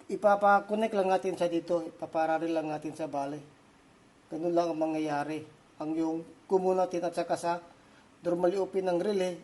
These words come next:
i-connect natin dito sa dalawang normally open ng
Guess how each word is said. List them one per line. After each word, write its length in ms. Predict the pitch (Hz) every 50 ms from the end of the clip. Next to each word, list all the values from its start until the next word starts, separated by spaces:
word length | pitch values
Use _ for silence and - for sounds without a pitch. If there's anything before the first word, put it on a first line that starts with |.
| - - -
i-connect 480 | - 175 - 180 175 175 185 180 -
natin 240 | 170 170 - 170 160
dito 240 | 165 165 - 170 165
sa 240 | 170 165 165 165 160
dalawang 320 | 170 170 180 175 170 165
normally 400 | 165 175 170 170 165 165 - -
open 240 | 165 165 - 170 160
ng 200 | 160 165 160